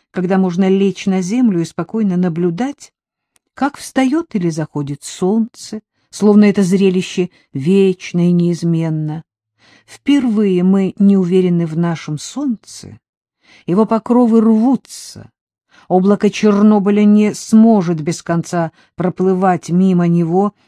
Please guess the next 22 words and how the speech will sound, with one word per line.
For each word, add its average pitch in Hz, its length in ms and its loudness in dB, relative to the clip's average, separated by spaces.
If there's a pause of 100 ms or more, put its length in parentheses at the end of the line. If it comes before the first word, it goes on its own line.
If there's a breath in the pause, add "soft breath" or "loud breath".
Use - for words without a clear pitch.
не 190 400 2
заслоняя 185 600 -2
солнечного 175 720 -4
света 180 360 -4
и 185 60 2
не 180 120 2
калеча 180 460 -2
наши 170 340 -4
жизни, 196 380 -2
пока 175 380 -6 (380 soft breath)
те, 202 180 0
кто 170 380 -4 (220)
призван 190 640 2 (180)
защищать 156 960 -8
нас 127 420 -10 (100)
и 165 100 -6
служить 165 540 -4
нам, 123 260 -8 (240)
направляют 185 720 -2
свой 170 420 -4 (220)
несчастный 170 800 -2
бюджет, 147 540 -6